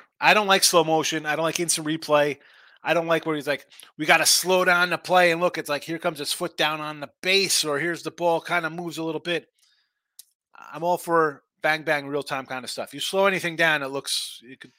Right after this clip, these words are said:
anything looks like it is. I saw him walking, took a step, the guy comes in. Either way, if you're, I, I don't know why you're calling it timeout.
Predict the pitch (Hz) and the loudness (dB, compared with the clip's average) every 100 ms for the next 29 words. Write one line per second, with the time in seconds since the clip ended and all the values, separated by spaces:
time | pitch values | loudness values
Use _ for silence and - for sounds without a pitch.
0 | _ _ _ 151 151 151 139 127 - - | _ _ _ -12 -12 -10 -10 -8 -8 -8
1 | - - 131 117 110 95 - - _ _ | -12 -16 -14 -12 -14 -14 -16 -16 _ _
2 | _ _ - 151 214 214 190 190 185 196 | _ _ -6 0 4 4 6 6 6 4
3 | 185 175 _ _ _ _ _ _ _ - | -2 -6 _ _ _ _ _ _ _ -8
4 | 185 160 185 175 - 147 151 - 147 127 | -2 2 4 4 2 0 2 2 -4 -6
5 | 117 90 _ _ _ _ _ _ _ _ | -10 -12 _ _ _ _ _ _ _ _
6 | _ _ 208 214 180 156 101 _ - 135 | _ _ 2 2 4 0 0 _ -16 -14
7 | 208 - 160 160 175 202 196 185 175 160 | -12 -10 -10 -8 -6 -6 0 2 2 -2
8 | 175 160 147 - 147 139 110 | -8 -8 -8 -8 -8 -6 -8